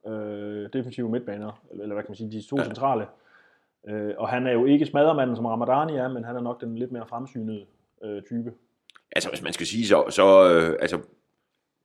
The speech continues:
Speaker 2: hvis han skulle ind og afløse en, så skulle det jo nok være Jakob Schoop.
Speaker 1: Ja.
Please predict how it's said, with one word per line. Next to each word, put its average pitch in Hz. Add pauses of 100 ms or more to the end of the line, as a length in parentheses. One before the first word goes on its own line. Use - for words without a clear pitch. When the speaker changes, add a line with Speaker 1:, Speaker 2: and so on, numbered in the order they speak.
(960)
Speaker 2:
hvis 90
han 101
skulle 104
ind 98
og 85
afløse 95
en, 82
så 78
skulle 85
det 78
jo 73
nok 78
være 73
Jakob 78
Schoop. 110 (2250)
Speaker 1:
Ja. 107